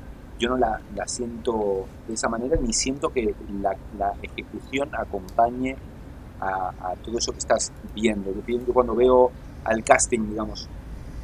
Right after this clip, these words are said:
a los protagonistas, siento que es un cálculo simplemente, lo veo como el, el reparto principal más aburrido de todas las Texas que hemos visto, yo creo que rivalizando con la anterior es este,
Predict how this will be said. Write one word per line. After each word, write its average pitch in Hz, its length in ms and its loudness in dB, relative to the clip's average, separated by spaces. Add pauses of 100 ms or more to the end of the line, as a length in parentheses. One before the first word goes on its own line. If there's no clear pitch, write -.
(120)
a 107 100 -8
los 104 100 -8
protagonistas, 120 600 2 (320)
siento 127 280 0
que 127 80 0
es - 100 2
un 113 100 -2
cálculo 127 380 6
simplemente, 113 640 0
lo - 440 -4
veo 98 140 -4
como 104 280 -2 (680)
el, 101 260 -4
el 110 140 0
reparto 147 500 6
principal 127 480 4
más 127 280 2
aburrido 123 580 0
de 104 140 2
todas 135 380 4
las - 360 -2 (200)
Texas 127 340 0
que - 80 -6
hemos 110 180 -4
visto, - 280 -6 (520)
yo 104 80 -6
creo 117 140 -4
que 95 160 -8 (500)
rivalizando 107 540 -2
con 123 100 2
la 110 60 2
anterior 107 340 0
es - 180 -2
este, 123 360 0